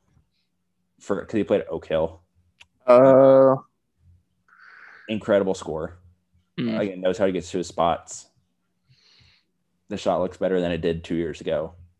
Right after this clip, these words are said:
Speaker 1: It's just, <laughs> I wish he did more. <laughs>
Speaker 2: <laughs>
Speaker 1: He's not gonna defend. He's not gonna pass. He's not gonna rebound. But dang it, he can score.
Speaker 2: Mm.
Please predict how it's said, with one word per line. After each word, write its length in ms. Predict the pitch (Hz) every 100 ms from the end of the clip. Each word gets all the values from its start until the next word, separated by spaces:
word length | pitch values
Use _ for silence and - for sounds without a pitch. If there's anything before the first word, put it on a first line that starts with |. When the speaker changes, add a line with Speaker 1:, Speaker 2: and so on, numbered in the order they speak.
| _ _ _
Speaker 1:
It's 240 | 101 -
just, 440 | - 92 85 - - - _ _ _ _ _ _ _ _ _ _ _
<laughs> 920 | - - _ - - - - _ _
I 60 | 110
wish 220 | 117 135
he 60 | 127
did 180 | 117 95
more. 240 | 87 117 587 587 - 156 -
<laughs> 460 | - - 214 - 196
Speaker 2:
<laughs> 520 | - 185 117 - - 139
Speaker 1:
He's 220 | 120 113
not 320 | 98 87 82
gonna 180 | 101 107
defend. 480 | 113 - 80 78 82 _
He's 280 | - 90 87
not 340 | 92 90 -
gonna 180 | 98 104
pass. 400 | - 80 78 76
He's 260 | 95 87 92
not 420 | 90 92 78 82
gonna 200 | 80 76
rebound. 540 | 67 57 - 60 - - _ _ _ _ _ _ _ _
But 180 | 110 85 _ -
dang 240 | 90 78
it, 100 | -
he 100 | 87
can 140 | 82
score. 480 | - 67 73 69 - _ _ - - - - - _ - _ _ -
Speaker 2:
Mm. 640 | 131 123 123 123 117 113